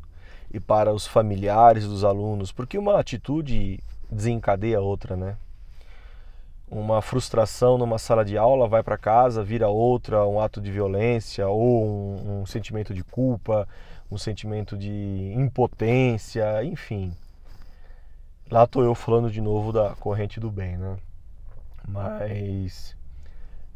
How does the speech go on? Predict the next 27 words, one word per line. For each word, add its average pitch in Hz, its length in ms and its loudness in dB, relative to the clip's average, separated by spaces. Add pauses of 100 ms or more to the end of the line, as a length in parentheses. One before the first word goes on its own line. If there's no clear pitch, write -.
(120)
e 107 140 -4
eu 110 140 0
vejo 107 340 -2
colegas 107 500 0
de 98 100 -4
trabalho, 101 1080 0 (320)
e, 110 500 -2
e 120 140 2
aí, 131 560 8 (480)
quando 107 220 -6
você 110 280 -4
tem 107 200 -4
mais 107 240 -2
tempo 107 500 -4 (960)
dentro 107 300 -4
de 101 80 -2
uma 95 120 -4
instituição, 101 680 -4
você 104 640 -2
começa 104 800 -2 (320)
a 117 100 -2
observar 120 640 2
as 123 120 0
atitudes 117 500 -4
de 98 80 -4
alguns 98 220 -6
colegas 101 640 -2